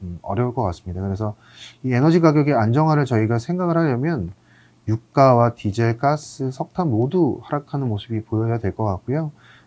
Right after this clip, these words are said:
그렇게 되면 전반적으로 저희가 지금까지 보수적으로 봤었던 섹터들, 뭐, 특히나, 어, 제 섹터에 있어서는 석유화학 섹터에 대해서는 좀 긍정적으로 볼 여지들이 생겨날 수는 있겠죠. 근데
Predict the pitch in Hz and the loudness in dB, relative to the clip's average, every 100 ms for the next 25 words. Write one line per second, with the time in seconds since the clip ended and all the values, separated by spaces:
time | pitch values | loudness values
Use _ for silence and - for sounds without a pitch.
0 | _ 151 170 180 147 123 143 147 147 147 | _ 2 6 6 6 4 2 2 0 -2
1 | _ _ _ - 113 156 147 135 127 113 | _ _ _ 0 4 4 4 2 2 0
2 | 104 107 - 117 135 131 117 117 - 107 | 0 0 -2 -2 0 -2 -2 -6 -4 -4
3 | - 151 139 113 104 101 - 107 104 - | 0 0 2 2 0 -4 -4 -2 -2 -4
4 | - 117 92 95 160 90 87 87 85 - | -6 -4 -4 -6 -8 -12 -12 -12 -16 -8
5 | 139 110 123 - _ - _ 92 82 78 | -4 -4 -4 -10 _ -20 _ -12 -12 -10
6 | 85 - 107 143 - 135 107 117 104 98 | -8 -6 -4 -4 -2 0 0 -2 -2 -2
7 | 107 113 113 - _ _ - 147 160 147 | 0 -2 -2 -8 _ _ -10 0 2 2
8 | 135 139 - 120 101 98 98 98 117 120 | 0 -8 -4 -2 -2 -2 -4 -6 -6 -6
9 | 127 131 _ _ 117 127 151 131 120 107 | -8 -10 _ _ 0 0 0 0 -2 -2
10 | 110 98 104 113 113 117 _ _ _ - | -2 -2 -4 -4 -6 -6 _ _ _ -4
11 | 185 151 104 127 104 - 90 101 101 107 | 0 0 0 -2 -4 -4 -8 -6 -4 -2
12 | 113 | -2